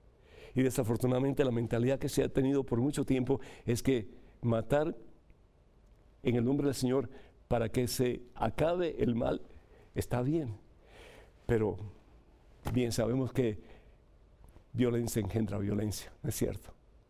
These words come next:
Y esa es la actitud de muchos musulmanes hoy día. Matar en el nombre del Señor, matar en el nombre de Alá, para exterminar a todos los infieles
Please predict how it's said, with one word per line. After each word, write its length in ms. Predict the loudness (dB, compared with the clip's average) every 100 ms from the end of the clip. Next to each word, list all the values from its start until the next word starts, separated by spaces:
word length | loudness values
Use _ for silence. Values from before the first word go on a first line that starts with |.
| _ _ -20 -20 -20 -20 -6
Y 140 | 0
esa 160 | 0 0
es 60 | 0
la 80 |
actitud 340 | 0 0 2 2
de 80 | 2
muchos 340 | 0 -2 -2
musulmanes 540 | 0 0 0 0 0
hoy 120 | 0 0
día. 280 | 0 -2 -8 -18 -20 -20 -20 -20 _ -4
Matar 400 | -4 -2 -2 0
en 140 | 0
el 80 | 0
nombre 240 | 0 0
del 80 | 0
Señor, 400 | 0 0 0 -2 -12 -20 -20 -12
matar 300 | -4 0 2
en 80 | 2
el 60 | 0
nombre 220 | 0 0
de 40 |
Alá, 300 | 0 -2 -4 -8 -16 -20 -20 -20 -20 -20 -20 -8
para 160 | -2 0
exterminar 500 | 2 0 2 2 2
a 120 | 0
todos 260 | 0 2 4
los 380 | 0 -4 -8 -16 -20 -20 -20 -2
infieles 720 | 0 0 2 2 2 -2 -4